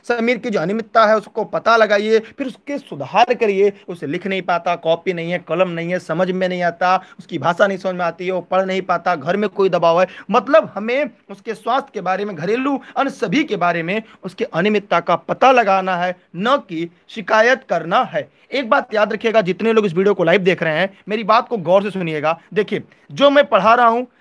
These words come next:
ये जरूरी नहीं है यहाँ से प्रश्न हुबहू आए, लेकिन इस बात की हंड्रेड टेन परसेंट गारंटी है कि जो मैं व्याख्या कर दूंगा, अगर यह व्याख्या आपके दिमाग में बैठी रहेगी, तो सीटेट के पर्यावरण में तीस में अट्ठाईस आप जरूर करके आएंगे। इस बात की मेरी गारंटी, अगर ऐसा ना हो,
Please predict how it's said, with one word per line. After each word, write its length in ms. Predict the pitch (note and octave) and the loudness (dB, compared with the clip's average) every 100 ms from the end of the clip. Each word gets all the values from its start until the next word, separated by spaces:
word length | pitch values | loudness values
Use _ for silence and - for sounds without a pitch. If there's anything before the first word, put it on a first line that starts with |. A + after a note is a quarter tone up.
| _ | _
ये 120 | F#3 G3 | -4 -2
जरूरी 400 | F#3+ G#3 B3+ D4 | 0 2 2 2
नहीं 260 | C4+ A3 | 2 2
है 160 | G#3+ G#3 - | 0 -2 -4
यहाँ 160 | G3 A3+ | -2 -2
से 100 | A#3 | -2
प्रश्न 240 | A3+ A3 | -6 -6
हुबहू 380 | F3 F3 F3 A#3 | -4 0 2 4
आए, 180 | E3+ D3 - | 4 0 -6
लेकिन 180 | E3+ G#3+ | -8 -8
इस 100 | D3 | -4
बात 300 | E3+ G#3 - | -2 -2 -2
की 120 | G#3 - | -10 -6
हंड्रेड 340 | G3 B3 E4+ - | -4 0 0 2
टेन 140 | A#3+ | 0
परसेंट 340 | F#3 F#3+ G3+ F#3 | 2 -2 -2 -2
गारंटी 340 | F#3 F3 E3+ | -2 -2 -2
है 140 | D#3+ G#3 - _ | 0 0 -2 _
कि 60 | F#3 | -6
जो 220 | D#3+ E4 | 2 4
मैं 140 | D#4+ | 4
व्याख्या 340 | A#3 G#3+ - F#3+ | 4 0 -2 -4
कर 180 | F#3+ | -4
दूंगा, 280 | F3 F3+ F#3+ - - | -4 -2 -4 -4 -6
अगर 140 | G3+ | -2
यह 100 | G3+ | -2
व्याख्या 440 | D3+ E3+ F3 - G#3+ | 0 0 0 0 0
आपके 320 | G3 G#3 G3 | 2 -4 -6
दिमाग 400 | D3 D#3+ F#3 F#3+ | -6 0 0 0
में 140 | F#3 | -2
बैठी 280 | D3 D3+ B3 | -2 -2 2
रहेगी, 340 | B3 F#3 F3 F3+ - - | 2 2 -2 -4 -8 -14
तो 60 | |
सीटेट 480 | G3 A#3 A#3+ D4+ D4+ | -10 -10 -4 -4 -4
के 80 | - | -8
पर्यावरण 500 | - F#3 A3 G#3 F3 | -6 -2 0 0 -2
में 140 | F#3 F#3 _ - | -6 -8 _ -6
तीस 280 | D4 - B3 | -6 -4 -4
में 100 | A#3+ | -4
अट्ठाईस 340 | - G3+ G3 | -2 -2 0
आप 140 | D3+ C3+ | -2 2
जरूर 220 | G3 B3+ | 4 6
करके 280 | G#3 F3+ F#3 | 4 2 0
आएंगे। 300 | F3 F#3 F#3+ - | 2 0 -2 -6
इस 160 | A#3 D3+ | -10 -4
बात 300 | F3+ G#3+ A3 | 2 2 0
की 100 | A3 | -6
मेरी 220 | F#3 F#3 | -6 -6
गारंटी, 380 | E3+ F3+ F#3+ A3+ | -6 -6 -4 -2
अगर 160 | G#3 | 0
ऐसा 280 | F#3+ F#3 F3+ | -2 -4 -8
ना 140 | D#3 A3 | 2 2
हो, 220 | - | 2